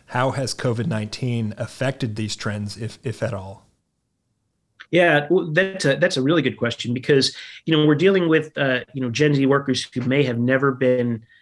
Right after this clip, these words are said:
Speaker 2: working in an office setting in, in their professional careers. So as we return to work in some form or fashion, even if it's,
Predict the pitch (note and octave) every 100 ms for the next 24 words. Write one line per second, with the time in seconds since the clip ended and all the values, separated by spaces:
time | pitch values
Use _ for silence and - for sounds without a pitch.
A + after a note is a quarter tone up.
0 | _ _ _ _ _ - C3+ C#3+ C#3 C3
1 | A#2 A2+ A#2+ A#2 A2+ - - A2 G#2 G2+
2 | - _ _ C#3 B2 B2+ C3+ A#2+ A#2 A2+
3 | G#2 - _ _ - B2+ A#2 A#2 G#2+ C3
4 | C#3+ A2+ - - - - - - E3+ D#3
5 | D3 C#3+ - _ - D#3 E3 D#3 D3+ C#3+
6 | C#3 - C#3+ C#3+ D3 C#3+ B2 B2 C#3 C#3+
7 | A#2 A2 B2 A#2+ A#2+ B2 B2 A#2 G#2+ A#2
8 | A#2+ C#3 C3+ A#2 A2+ A#2 A2+ A#2+ G#2+ -